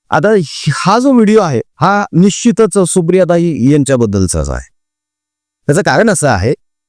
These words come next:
की ताईंची जी विधानं असतात ना, ती आज एक असतात, त्यानंतर काही दिवसांनी, काही आठवड्यांनी, काही महिन्यांनी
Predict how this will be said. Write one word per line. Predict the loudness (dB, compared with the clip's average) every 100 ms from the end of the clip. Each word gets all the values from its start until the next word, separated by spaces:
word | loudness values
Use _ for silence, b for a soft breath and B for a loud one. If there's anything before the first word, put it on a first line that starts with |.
| _ _ _ _ _ _ _ _ -2
की | 2 4 2 0 -6 _ _ _ _
ताईंची | 0 2 2 2 2
जी | 4
विधानं | 4 2 2
असतात | 0 -2 -2
ना, | -4 -6 -12 _ _ _ _ 0
ती | 0 0
आज | 0 0 0
एक | -2
असतात, | -4 -2 -2 -2 _ _ _ _ -2
त्यानंतर | 2 2 2 0 0
काही | 0 2
दिवसांनी, | 4 2 2 0 2 0
काही | 0 0 2 0 -4 _ -6
आठवड्यांनी, | 0 2 2 2 2
काही | 0 0 2
महिन्यांनी | 2 2 2 2 0